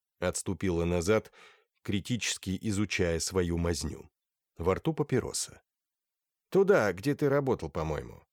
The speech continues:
"Как же он меня разыскал?" "А я откуда знаю?" Я перечитал записку. "Какой он из себя?" "Боже, да потерпи ты час-другой", — повернулась ко мне. "Не мельтеши". Он явился без пяти четыре.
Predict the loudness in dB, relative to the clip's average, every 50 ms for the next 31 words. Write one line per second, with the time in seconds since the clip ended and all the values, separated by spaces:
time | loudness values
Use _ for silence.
0 | _ _ _ _ _ _ _ _ _ _ _ _ _ _ _ 0 0 2 2 4
1 | 4 4 4 6 4 4 4 4 2 2 0 -2 -2 -2 -4 -6 -6 _ _ _
2 | _ _ _ _ _ _ _ -2 2 4 4 6 4 4 2 0 -2 -2 0 2
3 | 2 2 2 2 0 -2 -6 _ _ _ _ _ _ _ _ _ _ _ _ _
4 | _ _ -6 -2 -2 0 0 0 -4 -2 -2 -4 -4 -2 0 0 0 2 0 -2
5 | -2 -4 -10 -10 -10 -10 -10 -16 -18 -20 _ _ _ _ _ _ _ _ _ _
6 | _ _ _ _ _ _ 0 0 0 4 4 4 4 4 2 0 0 -2 -2 0
7 | 2 2 2 2 _ _ _ _ _ _ _ _ _ _ _ _ _ _ _ _
8 | _ -2 0 0 2 2 0 -2 -2 0 -2 -2 2 2 0 2 4 2 0 2
9 | 0 -4 -4 -4 -4 0 2 2 2 2 2 0 0 2 2 2 2 2 0 _
10 | -12 -20 -20 -20 _ _ _ _ _ _ _ -2 0 2 2 2 2 0 0 -2
11 | -4 -6 -8 -4 -4 -4 -4 -6 -10 -16 -20 _ _ _ _ _ _ _ _ -4
12 | 0 2 2 4 2 2 0 0 -2 -2 0 0 -2 -4 -4 -6 _ _ _ _
13 | _ _ _ _ _ _ _ _ _ _ _ _ _ _ _ _ _ _ _ _
14 | _ 2 4 4 4 4 2 2 2 2 2 2 0 -2 -4 -4 -4 -4 -6 -8
15 | -6 -8 -8 -6 -6 -6 -4 -4 -6 -6 -8 -10 -14 -14 -16 -18 -20